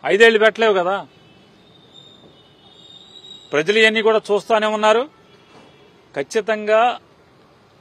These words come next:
మీకిచ్చినటువంటి, ప్రజలిచ్చిన అధికారాన్ని ప్రజల కోసం, ప్రజా సంక్షేమం కోసం, మీరిచ్చిన మాటలు నెరవేర్చడం కోసం కాకుండా ఈ రకంగా కక్ష సాధింపు చర్యలు చేయటం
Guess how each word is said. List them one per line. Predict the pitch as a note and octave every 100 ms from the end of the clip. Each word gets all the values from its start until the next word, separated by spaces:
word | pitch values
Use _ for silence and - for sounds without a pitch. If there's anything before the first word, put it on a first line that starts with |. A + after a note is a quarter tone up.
| _
మీకిచ్చినటువంటి, | C#3 D3+ F3+ F3+ F3+ - G#3+ G3+ G3+ G3+ F3+ G#3 F#3+ - _
ప్రజలిచ్చిన | D#3+ E3+ G3 - F#3+
అధికారాన్ని | E3+ F#3+ G#3+ G#3 G3+ F3+ C3 _ _ _ _ _ - - _ _ _ _ _ -
ప్రజల | D#3+ G3+ A3
కోసం, | G3 G3+ - A3 A#3+ - _ _ -
ప్రజా | D#3 F#3+ G3
సంక్షేమం | F3+ F3+ G#3 G#3+ G3+ F#3
కోసం, | F#3 F3 G#3 - _ _ _ _ B2+
మీరిచ్చిన | D3+ E3 - G#3+
మాటలు | F#3+ D#3 F3+ G3+ F#3
నెరవేర్చడం | E3 F#3 A3 - G3 G3
కోసం | F3+ D#3+ F3
కాకుండా | E3 D#3 D#3+ D#3+ A#3+ - _ _ _ _ _ _ _ _ _ _ _ - - _ _ _ D3
ఈ | F#3+
రకంగా | A#3 A3+ A#3 A3+ A3
కక్ష | F#3 F3 G#3
సాధింపు | G3+ G#3+ G#3 F#3+
చర్యలు | F#3 F#3 F3+
చేయటం | D#3+ E3 D#3+ F#3